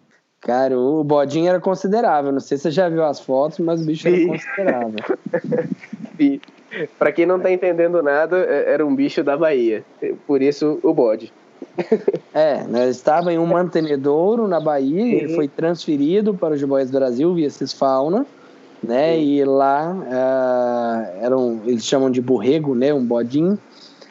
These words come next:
Speaker 1: Um bodinho ainda tava com a mãe, ele acabou se acidentando, machucou, e aí deram um bode pra jiboia comer.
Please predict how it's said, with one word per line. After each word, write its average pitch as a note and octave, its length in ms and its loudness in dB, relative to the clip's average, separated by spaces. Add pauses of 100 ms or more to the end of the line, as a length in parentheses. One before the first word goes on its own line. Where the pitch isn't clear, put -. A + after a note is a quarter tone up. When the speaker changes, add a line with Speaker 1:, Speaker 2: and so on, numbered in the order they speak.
(280)
Speaker 1:
Um B2+ 100 0
bodinho C#3 320 2
ainda D#3 160 2
tava C3 240 2
com - 100 0
a F3 60 4
mãe, F3+ 460 2
ele E3 120 2
acabou C#3 440 0
se - 100 -4
acidentando, D3+ 800 0
machucou, D#3 720 0 (600)
e C3 240 2
aí C#3 1700 2 (460)
deram C3+ 440 2
um C3 40 0
bode C3 360 2
pra C3+ 220 0
jiboia B2+ 380 2
comer. A#2 340 0